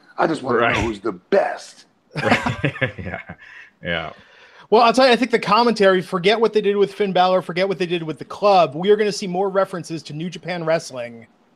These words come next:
Speaker 3: in the build-up to A J and Nakamura, I think, than ever before on W W E from the
Speaker 2: Mm-hmm.
Speaker 3: commentary.
Speaker 2: I, I, I wouldn't, I wouldn't think that there's gonna be that many. I think
Speaker 3: There
Speaker 2: they're
Speaker 3: was some
Speaker 2: starting to
Speaker 3: tonight.
Speaker 1: Uh,
Speaker 2: they're starting to, yeah, but
Speaker 1: was
Speaker 2: they,
Speaker 1: there?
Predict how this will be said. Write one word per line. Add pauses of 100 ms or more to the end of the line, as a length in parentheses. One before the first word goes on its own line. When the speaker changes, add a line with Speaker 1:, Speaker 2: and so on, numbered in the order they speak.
(280)
Speaker 3:
in
the
build-up
to
A
J
and
Nakamura,
I
think,
than (480)
ever
before
on
W
W
E
from
the
Speaker 2:
Mm-hmm.
Speaker 3:
commentary.
Speaker 2:
I,
I,
I
wouldn't, (240)
I
wouldn't
think (380)
that
there's
gonna
be
that
many. (180)
I
think
Speaker 3:
There
Speaker 2:
they're
Speaker 3:
was
some
Speaker 2:
starting
to
Speaker 3:
tonight.
Speaker 1:
Uh,
Speaker 2:
they're
starting
to,
yeah,
but
Speaker 1:
was
Speaker 2:
they,
Speaker 1:
there?